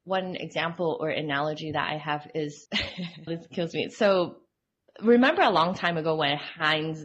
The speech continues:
you know, had the normal ketchup bottle, and then once they put the, the squeeze bottle opening on the bottom, <laughs> all of a sudden everything is like,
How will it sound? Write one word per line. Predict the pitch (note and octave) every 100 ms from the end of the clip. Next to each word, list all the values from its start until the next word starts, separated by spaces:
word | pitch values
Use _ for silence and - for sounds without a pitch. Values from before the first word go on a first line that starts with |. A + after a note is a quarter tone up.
| -
you | F3 C#3
know, | B2
had | D#3 D3+
the | C3+ C3
normal | D3+ D3+ D#3 D3
ketchup | D3 C#3+ E3 -
bottle, | C#3+ D3 E3 F3+
and | D#3 D3+
then | C#3+ C#3+ - - -
once | G#3 G#3
they | E3+
put | - E3+ -
the, | C#3+ B2+ A#2+ - - -
the | F3+
squeeze | F3 F#3 E3+
bottle | D#3 C#3+ C#3 D#3 -
opening | E3 E3+ F#3 F#3
on | D3+ C#3+
the |
bottom, | - G#2 E3 F#3+ G#3+ - - -
<laughs> | - - F#3
all | G3
of | G3
a | E3+
sudden | C#3 B2+ B2
everything | E3+ E3 E3+ D#3+
is | D3
like, | B2